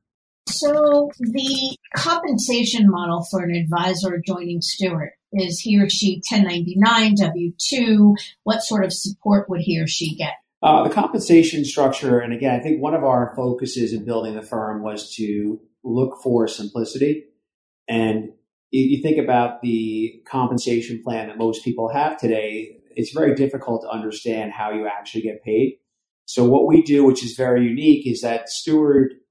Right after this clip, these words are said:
Speaker 2: is responsible for all the infrastructure costs. The advisors at Stewart receive a straight fifty percent payout.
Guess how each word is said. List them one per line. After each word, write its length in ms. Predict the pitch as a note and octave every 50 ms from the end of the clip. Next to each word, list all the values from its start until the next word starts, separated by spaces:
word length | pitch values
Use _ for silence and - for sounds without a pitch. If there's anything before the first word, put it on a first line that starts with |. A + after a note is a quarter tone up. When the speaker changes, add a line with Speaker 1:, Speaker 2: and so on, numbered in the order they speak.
| _ -
Speaker 2:
is 160 | A#2+ A#2+ -
responsible 680 | B2 A#2+ - - B2+ A#2+ A#2+ A#2 A2+ - A#2 A#2 A2 - -
for 140 | A#2 A2 A2
all 240 | A2 A2 G#2+ G#2+
the 100 | A2 A2
infrastructure 640 | G#2+ G#2+ G#2+ - A#2+ A#2 - - B2+ A2+ - - C3
costs. 680 | C3 - C#3 C3 B2+ C3 C3 C3 - - - - - _ _ _ _ _ _ _ _ _ -
The 100 | A#2+ B2
advisors 520 | A#2+ A#2+ B2 B2 A#2+ C3+ C3+ C3 C3 A#2 A2
at 120 | A2+ A2+
Stewart 420 | - - - C3+ B2+ A#2+ A#2+ A2+ G#2+
receive 400 | A2+ A2+ - - B2 A#2 A2+ G#2+
a 40 |
straight 440 | - - - A#2+ A2+ A2 A2 A2 - -
fifty 280 | B2+ B2 A#2+ B2 A#2
percent 480 | A2+ A#2 A2 - - A#2+ G#2+ G#2+ G#2 -
payout. 380 | A#2+ A2 A2+ A#2+ C3 D3 E3